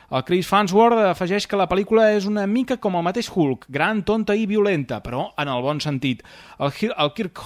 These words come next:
Honeycutt diu que reparteix bé l'acció. El Kenneth Turan diu que Marvel... Entre, eh,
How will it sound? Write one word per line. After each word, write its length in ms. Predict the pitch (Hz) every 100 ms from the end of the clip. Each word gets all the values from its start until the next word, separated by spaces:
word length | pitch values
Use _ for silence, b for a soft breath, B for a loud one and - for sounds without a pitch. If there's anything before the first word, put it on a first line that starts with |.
| -
Honeycutt 380 | 220 233 262
diu 140 | 208 220
que 80 | 196
reparteix 460 | 170 160 156 226 156
bé 140 | 196
l'acció. 540 | 135 113 - 127 120 110 B B B B B -
El 200 | 165 165
Kenneth 280 | 220 226 190 -
Turan 320 | 226 233 233
diu 180 | 220 233
que 100 | -
Marvel... 540 | 196 208 214 208 220 220
Entre, 340 | 202 196 214
eh, 720 | 151 151 147 139 143 143 139